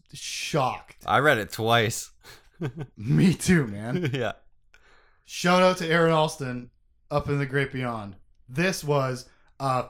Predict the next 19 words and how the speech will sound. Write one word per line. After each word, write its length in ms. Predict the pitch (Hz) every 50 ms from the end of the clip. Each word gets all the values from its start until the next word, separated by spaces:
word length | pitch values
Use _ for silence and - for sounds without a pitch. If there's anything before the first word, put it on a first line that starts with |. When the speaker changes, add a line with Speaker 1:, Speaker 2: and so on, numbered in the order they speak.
| - - -
Speaker 1:
fucking 680 | 165 160 156 147 - - 160 156 151 151 151 151 143 - _ _ _ _ _ _ _
hammer 760 | _ - - - - 143 165 175 175 160 147 120 107 92 82 _ _ _ _ _ _ _
dropped 480 | 113 - 135 139 147 147 143 143 143 156
on 140 | 147 143 143
my 160 | 143 127 117
brain. 600 | 113 101 - 139 127 135 127 117 104 92 87 90 - _ _ _ _ _ _ _ _ _ _ _ _ _ _ -
Alana 460 | 139 147 151 165 214 233 240 233 220
says, 440 | - 151 147 139 135 131 131 - - _ _ _ _ _ _ _ _ _ _ _ _ _ _ _ _ _ _
"So, 480 | - - - 202 202 196 196 190 190 160
no 100 | 185 196
matter 260 | 208 220 220 214 202 196
what, 420 | 214 262 220 165 175 165 - - _ _ _ _ _ _ _ -
you 180 | 156 165 190
were 100 | 196 202
going 220 | 175 190 202 208 208
to 40 | 185
be 140 | 208 214 214
my 120 | 226 233
grandmother." 600 | 220 262 453 440 156 143 127 113 98 95 92